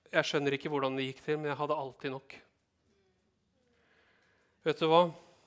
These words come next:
Å gi handler ikke om at, eh, vi vil ha pengene dine. Det er ikke det det handler om. Det handler om at Guds, at Gud vil ha hjertet ditt. Bibelen sier, Jesus sier, "Du kan ikke tjene Gud og mammon."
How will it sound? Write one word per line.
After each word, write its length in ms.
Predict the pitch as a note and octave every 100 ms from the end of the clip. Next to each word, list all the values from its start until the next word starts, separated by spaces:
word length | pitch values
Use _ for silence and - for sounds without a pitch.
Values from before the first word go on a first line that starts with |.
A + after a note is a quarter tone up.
| -
Å 140 | F3
gi 400 | D3 D3+ F3+ G3 F#3+ _ - - -
handler 380 | - E3 C#3 B2+
ikke 240 | B2 D#3+ D3
om 160 | C#3 C#3
at, 180 | - -
eh, 220 | C#3+ C#3 C#3+
vi 160 | C#3+
vil 140 | C#3 C3+
ha 40 | C3+
pengene 320 | D3 C3+ B2+
dine. 160 | C3 C#3
Det 160 | -
er 60 | C#3
ikke 100 | D#3
det 80 | D3
det 100 | C#3
handler 260 | C#3+ C#3
om. 40 | C#3 _ - - - _ -
Det 100 | C3+
handler 240 | D3 C3+ B2+
om 80 | C#3
at 200 | C#3 - _ _ _ _ _ _ E3+
Guds, 220 | - D3 - - - _ - - - -
at 160 | D3+ D3
Gud 160 | C#3+ C#3
vil 100 | C3
ha 80 | C3+
hjertet 320 | C#3 - C3+
ditt. 300 | C#3+ - - - - _ _ _ _ _ _ _ _ _ _ _ _ _ _ _ _ _ _ -
Bibelen 320 | D#3 D3 D3+
sier, 240 | D3 D#3
Jesus 180 | D3 D3
sier, 140 | D3 C#3+
"Du 80 |
kan 320 | - C#3 C3 C3+
ikke 220 | C3+ -
tjene 340 | D#3 C#3 C#3+
Gud 240 | D3 C#3+ D3
og 80 |
mammon." 400 | C#3+ C3 C3+ C#3